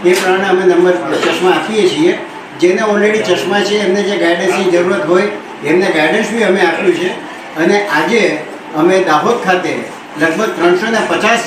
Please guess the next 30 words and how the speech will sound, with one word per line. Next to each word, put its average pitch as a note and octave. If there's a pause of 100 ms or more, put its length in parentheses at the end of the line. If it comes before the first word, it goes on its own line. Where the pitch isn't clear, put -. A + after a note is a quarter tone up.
જણાના G3+
જેને F#3
કહીને G3
લાભાર્થીઓના F3 (340)
અમે F3+
આંખોની F#3+
તપાસ F#3
કરી G3+
એમને F#3+
અમે F#3
ચશ્મા F3
આપ્યા G#3
છે. F3 (580)
અને E3+ (100)
આવો F3
ને A3
આવો G3+
કેમ્પ G3+ (420)
અમે G3 (460)
પરમ A3
દિવસે G#3+
ગરબાડા F#3
મુકામે F#3+
કર્યો F3+
છે. F3+ (460)
ગરબાડામાં G3+
લગભગ G3+
અમે G3
બસો -
ને G3